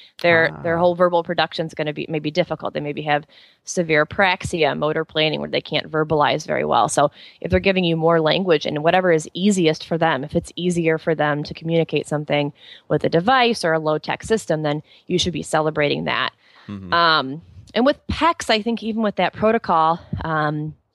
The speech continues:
Speaker 1: even in the trainings for pecs, um, it does go back to if it's a new skill,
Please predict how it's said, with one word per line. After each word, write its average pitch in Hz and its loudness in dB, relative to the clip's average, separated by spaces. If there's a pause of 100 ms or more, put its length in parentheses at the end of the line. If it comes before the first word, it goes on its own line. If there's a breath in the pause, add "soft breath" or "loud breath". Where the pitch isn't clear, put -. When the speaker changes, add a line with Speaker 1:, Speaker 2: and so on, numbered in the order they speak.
(480 soft breath)
Speaker 1:
even 254 4
in 214 2
the 180 0
trainings 170 -4
for 156 -8
pecs, - -6 (560)
um, 147 -2
it 156 -4
does 190 2
go 196 2
back 170 0
to 160 0
if 170 -4
it's 180 -4
a 165 2
new 170 -4
skill, 175 2